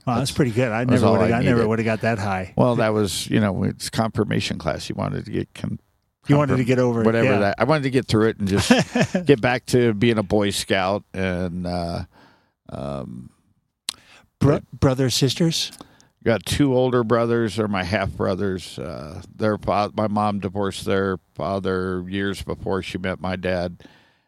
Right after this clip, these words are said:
Speaker 2: And, uh, they're ten and fourteen years older than me. My
Speaker 1: Mm.
Speaker 2: oldest is Ron, and my middle brother, our middle brother is Mark Foster, Ron Foster, Mark Foster. So we have different last names.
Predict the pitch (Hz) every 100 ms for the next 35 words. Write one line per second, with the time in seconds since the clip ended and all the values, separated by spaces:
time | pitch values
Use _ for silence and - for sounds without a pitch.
0 | _ - 90 92 90 90 87 80 76 82
1 | 87 _ _ _ _ _ _ _ _ _
2 | _ _ _ - 120 110 - - 127 123
3 | 123 104 - 110 101 123 110 110 110 104
4 | 98 98 98 95 95 98 101 156 101 101
5 | 107 98 - 92 95 98 98 101 101 92
6 | 90 - - 95 95 90 90 92 - -
7 | 95 104 101 92 98 95 92 92 104 101
8 | 95 101 98 98 95 92 92 95 92 98
9 | - - _ - 92 87 - - 82 -
10 | _ - 90 90 85 87 - 92 90 87
11 | - - - - - 87 - 98 90 82
12 | 80 90 - 87 85 82 - 82 87 87
13 | 85